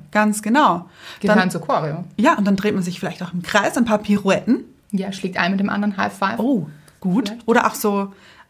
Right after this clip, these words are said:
Speaker 2: Man schwingt mit dem anderen so in den Ellbogen.
Speaker 1: Oh ja, und dreht sich so.
Speaker 2: Ja, mhm.
Speaker 1: Finde ich gut.
Speaker 2: Ja.
Speaker 1: Dreht man sich auch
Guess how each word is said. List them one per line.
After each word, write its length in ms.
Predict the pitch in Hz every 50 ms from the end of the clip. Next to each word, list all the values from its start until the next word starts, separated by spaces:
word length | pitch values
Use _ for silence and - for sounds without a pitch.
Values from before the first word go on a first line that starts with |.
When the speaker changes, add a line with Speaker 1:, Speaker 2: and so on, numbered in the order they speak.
| _ _ _ _ _ _ -
Speaker 2:
Man 100 | 214 208
schwingt 460 | - - 214 202 277 294 311 294 -
mit 100 | - 233
dem 180 | 226 202 - -
anderen 360 | 214 226 233 233 226 220 214
so 160 | 214 214 208
in 240 | 214 - 233 233 226
den 240 | 233 214 214 - 208
Ellbogen. 580 | 220 240 233 233 - 202 196 196 196 233 269
Speaker 1:
Oh 100 | 240 254 277
ja, 180 | 269 254 -
und 100 | 185 -
dreht 300 | - - 226 233 233 233
sich 180 | - - 175 -
so. 80 | 196
Speaker 2:
Ja, 240 | 190 185 180 - - -
mhm. 380 | 202 185 190 190 196 - - - - _
Speaker 1:
Finde 180 | - 254 277 285
ich 140 | - -
gut. 400 | - 349 392 349 - - - - - _ -
Speaker 2:
Ja. 340 | 285 294 233 196 202 - - - - _ -
Speaker 1:
Dreht 300 | - - 311 339 339 277
man 120 | 196 175
sich 220 | - - - -
auch 380 | - - 147 202 302 440 -